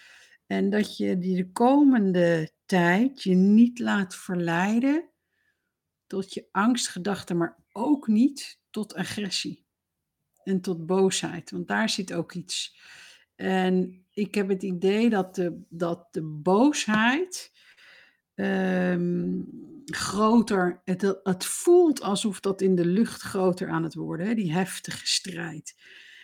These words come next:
En mijn grote voorbeeld is dan Gandhi, die dat toch in die geweldloosheid heeft gedaan. En hoe knap dat is om, om dat te doen.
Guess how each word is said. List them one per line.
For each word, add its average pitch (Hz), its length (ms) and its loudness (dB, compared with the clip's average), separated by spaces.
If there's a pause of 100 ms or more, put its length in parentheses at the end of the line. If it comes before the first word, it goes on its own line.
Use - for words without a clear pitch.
(120)
En 190 180 2
mijn 196 240 6
grote 240 640 2
voorbeeld 180 560 -4
is - 160 -8
dan 165 280 -2
Gandhi, 175 560 -2
die 180 160 -2
dat 190 260 0
toch 240 240 -4
in 247 120 6
die 240 140 6
geweldloosheid 190 1080 -2
heeft 160 280 -12
gedaan. 165 500 -6 (520)
En 190 240 2
hoe 202 440 2 (460)
knap 320 800 4
dat - 260 -12
is - 600 -10
om, 170 440 -6
om 175 220 -2
dat 170 200 -6
te 170 140 -10
doen. 170 340 -4